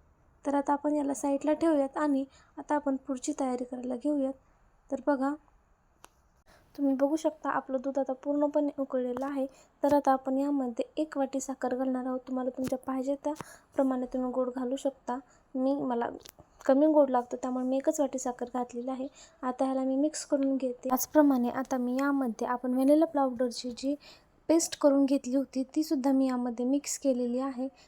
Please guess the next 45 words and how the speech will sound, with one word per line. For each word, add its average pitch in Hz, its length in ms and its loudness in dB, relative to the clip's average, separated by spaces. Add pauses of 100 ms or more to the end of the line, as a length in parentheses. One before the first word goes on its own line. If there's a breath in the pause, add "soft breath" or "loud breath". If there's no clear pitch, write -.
(220 soft breath)
तर 254 140 0 (440 soft breath)
ते 269 60 6
आता 262 240 2 (120)
उकळतेपर्यंत 302 800 4
आपण 277 200 0
पुढची 269 360 -4
तयारी 262 240 2 (120)
करूया. 254 260 0
तुम्ही 262 320 -4
बघू 262 200 0
शकता 294 420 -2
मी 269 200 0
यामध्ये 262 420 -4
अर्धी 269 300 2
वाटी 294 280 2
बदाम 262 320 2 (440 soft breath)
कट 311 260 10
करून 285 220 6
घेतलेले 254 360 2
आहेत. 254 140 -4
मला 247 140 0
पाहिजे 254 380 0
त्या 277 140 0
साईजमध्ये, 247 640 -2 (420 loud breath)
तुम्हाला 262 200 0
कोणत्या 269 340 2
साईज 285 260 2
म्हणजे 269 180 2
पाहिजे 269 380 -2
त्या 302 240 -2
तसे 269 180 -10
तुम्ही 277 160 -2
कट 294 200 2
करून 269 220 -2
घेऊ 240 160 -6
शकता. 247 340 -14 (720 loud breath)
आता 269 140 -4
तुम्ही 277 200 -2
बघू 285 180 0
शकता 302 320 -2
व्यवस्थितरित्या 277 680 0
घट्ट - 280 -2
असं 285 200 2
झालेलं 269 420 0
आहे. 285 200 0